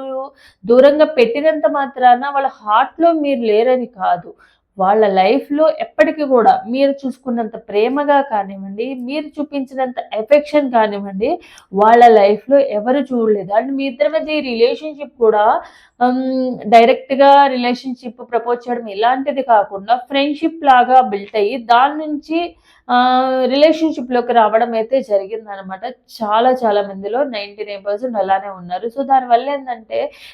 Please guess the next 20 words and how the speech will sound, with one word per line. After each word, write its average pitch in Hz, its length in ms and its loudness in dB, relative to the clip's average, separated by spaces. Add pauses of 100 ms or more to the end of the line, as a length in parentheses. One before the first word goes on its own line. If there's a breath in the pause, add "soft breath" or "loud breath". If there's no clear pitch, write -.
మీరు 349 300 4
మాత్రమే 320 800 2
అర్థం 269 400 0
చేసుకుంటారు. 233 920 0 (140)
ఏదో 220 280 4
రేపు, 233 340 0 (140)
ఈరోజు 247 380 -6
వెళ్ళిపోయి 247 520 -6
రేపు 226 300 2
మళ్ళీ 240 320 -8
వచ్చి 233 460 -6
ప్రాబ్లం 233 520 2
ఇదని 233 320 -4
చెప్పి, 233 360 -4 (400 soft breath)
ఆ, 226 60 -2 (140)
కన్విన్స్ 294 520 0
చేయడానికి 285 560 4
ఈజీ 247 320 0
అవుతుంది. 226 400 0
ఎందుకంటే 294 520 0